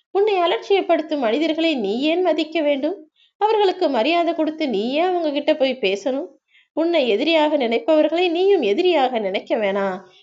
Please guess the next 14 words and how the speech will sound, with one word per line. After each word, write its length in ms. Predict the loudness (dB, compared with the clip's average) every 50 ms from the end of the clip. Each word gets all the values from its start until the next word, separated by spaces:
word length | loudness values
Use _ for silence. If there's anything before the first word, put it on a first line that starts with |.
| _ _ -2
அதுக்கு 300 | -2 0 0 0 -2 -2
பதிலா 340 | 0 2 2 2 4 4 4 4 4
அவங்கள 320 | 4 4 4 4 2 2 2 2
கண்டும் 420 | 0 -2 -2 -2 -2 -2 -4 -4 -2
காணாமல் 580 | -2 -2 0 0 -2 -2 -2 -2 -2 -4 -2
கடந்து 380 | 0 0 2 2 0 0 -2 -4 -4 -2
போய்விடு. 400 | -2 0 0 0 0 0 0 -2 -2 -4 -8 -16 -20 -20 -20 _ _
அதுவே 400 | -2 -2 0 0 2 2 4 4
அவர்களுக்கு 580 | 4 4 2 2 0 0 -2 -2 0 -2 -2 -2 0
கொடுக்கப்பட்ட 720 | 0 0 0 0 0 -2 0 0 -2 -2 0 0 0 0
தண்டனையாக 760 | 0 -2 -2 -2 -2 -2 0 -2 -2 -2 -2 -2 -2 -2 -2
மாறிவிடும் 540 | -2 -2 0 0 0 0 0 0 -2 0 0
என் 180 | -2 -2 -2 -2
செல்வமே. 400 | -2 -2 0 -2 0 0 -2